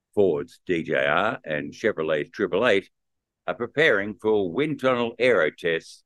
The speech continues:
in America. It's now confirmed that the testing will be conducted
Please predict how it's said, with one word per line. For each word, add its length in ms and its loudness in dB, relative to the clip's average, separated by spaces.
in 160 -6
America. 580 -4
It's 220 0
now 220 6
confirmed 680 2
that 240 -4
the 80 -8
testing 580 0
will 220 2
be 160 -2
conducted 680 0